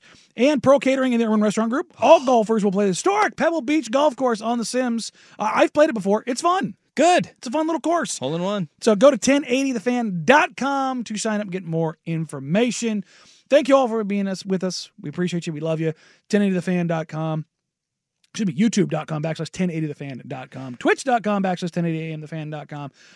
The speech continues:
Speaker 2: or your terrestrial radio here on ten eighty A M The Fan.
Speaker 1: We got a, uh, t-, a YouTube comment from Pete. He
Speaker 2: Hmm.
Speaker 1: said, uh, "Are we gonna cover any of the baseball?"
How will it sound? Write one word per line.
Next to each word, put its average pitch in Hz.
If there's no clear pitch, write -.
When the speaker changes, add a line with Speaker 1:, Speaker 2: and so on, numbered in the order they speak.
Speaker 2:
or 185
your 180
terrestrial 185
radio 277
here 151
on 156
ten 165
eighty 165
A -
M 175
The 254
Fan. 202
Speaker 1:
We 208
got 240
a, 170
uh, 147
t-, -
a 131
YouTube 135
comment 123
from 110
Pete. 120
He 123
Speaker 2:
Hmm. 117
Speaker 1:
said, 123
uh, 120
"Are 143
we 135
gonna 135
cover 135
any 131
of 120
the 104
baseball?" 117